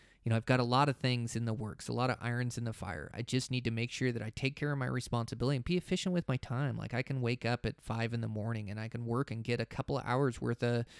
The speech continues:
computer work and podcast work and things done before I even start my, my construction day, you know? And then after my construction day, I've, I've got the evenings, you know, which I'm always getting my runs and my shooting in and all my necess-, necessary things. And,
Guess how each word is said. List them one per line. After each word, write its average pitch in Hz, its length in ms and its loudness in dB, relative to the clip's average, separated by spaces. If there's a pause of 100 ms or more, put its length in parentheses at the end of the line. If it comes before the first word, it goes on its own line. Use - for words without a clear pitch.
(200)
computer 135 500 8
work 113 300 -2
and 110 120 -4
podcast 131 720 -2
work 120 300 -4
and 117 180 -4
things 131 260 0
done 123 360 2
before 120 560 2
I 104 80 0
even 123 320 2
start 123 360 2
my, 117 280 -2 (440)
my 117 120 4
construction 117 640 2
day, 107 340 -6
you 120 140 -4
know? 110 280 -2
And 117 180 -2
then 123 340 0
after 139 240 2
my 127 140 0
construction 123 480 -2
day, 123 180 4
I've, 123 140 2 (140)
I've 113 120 -4
got 131 160 0
the 113 180 -4
evenings, 143 380 -4
you 117 100 -2
know, 117 120 0
which 127 160 0
I'm 120 160 0
always 123 260 0
getting 120 220 -2
my 120 100 0
runs 120 420 -2
and 120 80 -4
my 117 100 0
shooting 120 420 2
in 117 160 0
and 117 160 -2
all 127 200 0
my 123 180 2
necess-, - 640 -4
necessary 120 600 0
things. 123 320 -2
And, 123 160 -2